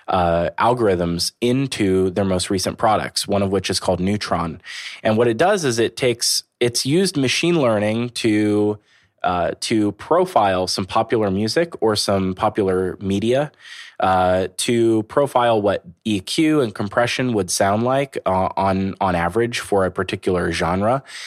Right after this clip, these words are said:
And then you can use that same machine learning algorithm that it's derived and to apply it to your music, um, or to your recordings, your audio recordings. So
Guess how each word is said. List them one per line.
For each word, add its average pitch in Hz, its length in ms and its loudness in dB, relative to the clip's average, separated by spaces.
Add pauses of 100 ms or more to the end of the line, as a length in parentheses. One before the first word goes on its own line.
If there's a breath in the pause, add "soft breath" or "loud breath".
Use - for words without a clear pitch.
(240 loud breath)
And 123 160 2
then 120 160 2
you 127 160 0
can 135 180 -2
use 127 440 0
that 110 240 0
same 107 640 -2 (400)
machine 117 440 0
learning 98 640 0 (280)
algorithm 107 580 2
that 92 160 2
it's 92 160 -2
derived 95 640 0 (120)
and 95 180 0
to - 220 -2
apply 110 360 0
it - 220 -2
to - 160 -2
your 95 300 0
music, 101 500 -2 (460 loud breath)
um, 87 280 2
or 98 200 0
to 92 440 0 (120)
your 92 240 0
recordings, 90 580 0
your 90 140 0
audio 104 200 2
recordings. 80 540 -2
So 90 400 0